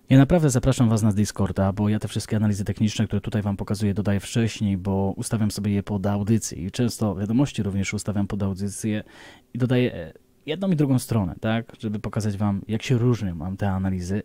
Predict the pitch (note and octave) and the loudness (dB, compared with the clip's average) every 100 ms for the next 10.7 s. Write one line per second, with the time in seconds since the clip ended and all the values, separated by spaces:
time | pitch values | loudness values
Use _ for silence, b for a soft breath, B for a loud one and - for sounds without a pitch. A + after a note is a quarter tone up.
0 | - A2+ G#2+ C3+ - D3+ A#2 C3+ G#2 F2 | -6 -4 -4 -6 -4 -2 0 0 -2 -8
1 | - A2+ G2+ B B B B2 C3+ - D#3 | -4 -4 -4 B B B -6 -4 -2 -6
2 | - A2+ G#2+ A2 - A2 - _ _ - | 0 0 0 -2 -2 -2 -2 _ _ -10
3 | G#2+ G#2+ G#2 - _ _ _ - F#2+ A2+ | -4 0 0 -2 _ _ _ -10 -6 -4
4 | A2 D3 D#3 D3 C3+ - A2+ A2 - _ | -4 -2 0 0 0 -2 -2 -4 -8 _
5 | _ _ _ _ _ - B2+ D3 C#3+ A#2 | _ _ _ _ _ -8 -2 2 6 6
6 | F#2 - - - A2+ G#2 G#2 F#2 _ - | 4 -6 -8 0 0 2 -2 -4 _ -12
7 | A2 A#2 - A2 G#2 G2+ F#2+ G#2+ G#2 F#2+ | -6 -4 0 0 2 2 2 0 0 -4
8 | E2 B B B B B _ - A2+ A#2 | -6 B B B B B _ -2 2 2
9 | B2 - _ G2 G2+ D3+ C#3 A2+ - G#2+ | 2 -6 _ -6 -2 0 2 2 0 -2
10 | G#2 G#2 - G#2+ G2+ - - | -2 -4 0 0 0 -2 -14